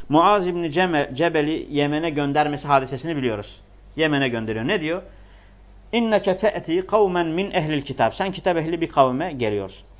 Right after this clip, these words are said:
"Felyekun evvele" veya evvelu, ikisi de sahih. "Felyekun evvele ma ted'uhum ileyhi şehadetu en la ilahe illallah." Onları davet edeceğin ilk şey ne olsun arkadaşlar? Allah'tan başka ilah olmadığını ne yapmaları? Şehadet etmeleri.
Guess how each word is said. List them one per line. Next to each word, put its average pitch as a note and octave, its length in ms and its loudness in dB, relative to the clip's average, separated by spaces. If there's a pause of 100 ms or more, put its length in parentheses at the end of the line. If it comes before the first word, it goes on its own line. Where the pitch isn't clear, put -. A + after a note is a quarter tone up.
(340)
"Felyekun G3 680 2
evvele" E3 500 6
veya F3+ 220 6
evvelu, C#3+ 420 2
ikisi E3 200 -6
de D3+ 80 -2
sahih. A#2+ 340 -8 (440)
"Felyekun G3 600 4
evvele G3 440 8
ma D#3+ 240 2
ted'uhum F3 640 2
ileyhi F3 480 2
şehadetu F3 600 4
en D3+ 240 -2
la F3+ 240 8
ilahe F3 460 2
illallah." G2 400 -6 (1400)
Onları F#3 440 4
davet G3 300 4
edeceğin F#3 360 -2
ilk A#3 160 -2
şey G3 220 2
ne A#3 60 2
olsun G#3+ 240 2
arkadaşlar? C#3+ 560 0 (720)
Allah'tan F3+ 640 8
başka F3+ 340 6
ilah E3+ 460 2
olmadığını F3 540 2
ne F3+ 60 2
yapmaları? G#3 640 4
Şehadet D3+ 560 4
etmeleri. G2+ 480 -4